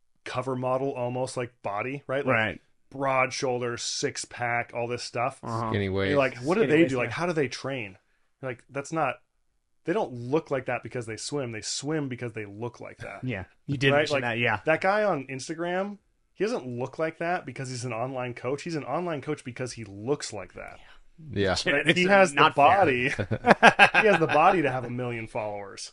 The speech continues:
Speaker 2: Uh-huh.
Speaker 1: Like, all he needs to do is convert point five percent of those into
Speaker 2: Mm-hmm.
Speaker 1: paying customers, and that dude's set.
Speaker 2: Yeah.
Speaker 1: 'Cause he looks like that.
Speaker 2: Yeah.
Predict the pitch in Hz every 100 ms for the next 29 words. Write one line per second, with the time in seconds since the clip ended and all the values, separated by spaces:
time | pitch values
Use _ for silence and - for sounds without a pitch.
0 | _ 120 127 160 - _ - 139 - 147
1 | 180 170 160 156 - 123 175 165 127 117
2 | 120 117 _ _ _ _ - 160 147 -
3 | _ _ _ _ _ - 143 156 151 127
4 | - 165 156 110 104 101 - - - 113
5 | 117 151 127 160 165 120 104 107 131 151
6 | 107 - - 170 - _ _ _ _ _
7 | - 139 - _ - 143 123 117 180 -
8 | 104 - - - - - _ _ _ -
9 | 240